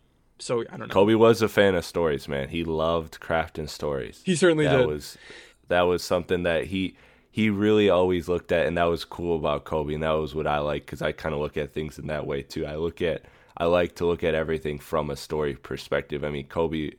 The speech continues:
Speaker 2: y-, you saw so many interviews where he was, as a player, he was saying or doing something. He would say that he,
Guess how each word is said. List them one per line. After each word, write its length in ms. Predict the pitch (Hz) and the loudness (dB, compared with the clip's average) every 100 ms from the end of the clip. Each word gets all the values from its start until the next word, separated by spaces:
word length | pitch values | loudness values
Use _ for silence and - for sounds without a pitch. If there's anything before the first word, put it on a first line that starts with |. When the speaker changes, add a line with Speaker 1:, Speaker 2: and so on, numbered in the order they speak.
| - | -8
Speaker 2:
y-, 80 | 64 | -8
you 240 | 60 76 | -6 -8
saw 260 | - 92 85 | -4 -2 -2
so 220 | - 92 | -2 -2
many 240 | 95 82 | -2 -2
interviews 420 | 80 80 71 71 78 | -4 -4 -6 -8 -4
where 140 | 71 | -6
he 160 | 76 78 | -4 -6
was, 200 | 71 - _ | -6 -10 _
as 260 | 82 92 | 0 0
a 60 | 87 | -4
player, 480 | - 85 85 71 - _ _ _ _ _ | -6 0 2 2 -4 _ _ _ _ _
he 120 | - 98 | -2 0
was 200 | 87 - | 0 -4
saying 420 | - 90 95 90 | -2 0 0 -2
or 80 | 82 | -4
doing 340 | 92 92 85 | -2 -2 -2
something. 600 | - 87 82 - 80 78 - _ _ _ _ | -4 -4 -4 -2 -2 -4 -12 _ _ _ _
He 160 | 101 | -4
would 100 | 92 | -2
say 220 | 82 98 95 | 0 2 4
that 140 | 85 | 2
he, 200 | 82 82 | 0 -10